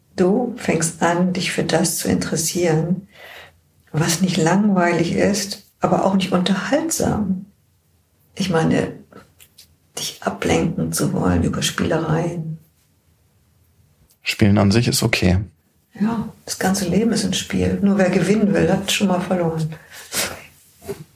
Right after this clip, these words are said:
Speaker 1: <laughs>
Speaker 2: Gott, ey, ich kann hier einen ganzen Kalender voll machen mit dem, was du sagst.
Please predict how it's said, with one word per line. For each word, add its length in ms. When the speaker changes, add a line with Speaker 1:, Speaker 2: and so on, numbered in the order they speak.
Speaker 1:
<laughs> 1120
Speaker 2:
Gott, 180
ey, 100
ich 100
kann 160
hier 100
einen 100
ganzen 260
Kalender 440
voll 260
machen 380
mit 160
dem, 140
was 180
du 100
sagst. 400